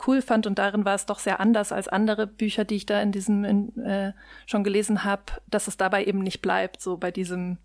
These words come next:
bei dieser Erzählung, so bei diesem, „Ach, das Leben ist schwer auf dem Reservat.“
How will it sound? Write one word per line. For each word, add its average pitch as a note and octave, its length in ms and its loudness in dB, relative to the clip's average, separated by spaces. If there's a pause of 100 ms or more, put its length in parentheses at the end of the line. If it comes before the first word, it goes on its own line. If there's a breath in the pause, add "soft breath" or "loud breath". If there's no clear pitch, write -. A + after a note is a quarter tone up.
bei G3+ 100 2
dieser G3 240 -2
Erzählung, - 720 -2 (120)
so - 300 -8 (220)
bei G3 100 2
diesem, F#3 400 -2
„Ach, E3+ 220 -2
das - 200 -4
Leben F#3+ 280 2
ist - 120 0
schwer F#3+ 440 0 (180)
auf F3+ 200 -6
dem F#3+ 100 2
Reservat.“ F3+ 640 -4